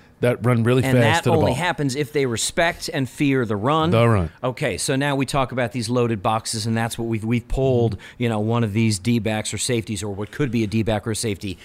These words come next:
Speaker 2: into the box, and now we have three linebackers, four down linemen, maybe only four, sometimes maybe only three,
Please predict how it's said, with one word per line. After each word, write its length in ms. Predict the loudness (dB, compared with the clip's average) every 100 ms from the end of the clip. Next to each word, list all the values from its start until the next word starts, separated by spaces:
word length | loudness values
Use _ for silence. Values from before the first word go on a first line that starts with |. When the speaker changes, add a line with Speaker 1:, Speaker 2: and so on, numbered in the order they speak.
| -20 -6
Speaker 2:
into 340 | 0 0 0
the 100 | -2
box, 400 | 0 2 2 0
and 120 | -2
now 160 | 0 0
we 120 | -2
have 120 | -4
three 200 | -4 -2
linebackers, 560 | 0 0 -2 -4 -6 -10 -12 -14
four 240 | -4 -2
down 240 | 0 0 0
linemen, 380 | -2 -2 -2 -2
maybe 260 | -2 -2
only 160 | -4 -4
four, 280 | -6 -6 -4
sometimes 380 | -6 -8 -12
maybe 260 | -10 -8 -6
only 180 | -4 -6
three, 380 | -4 -4 -4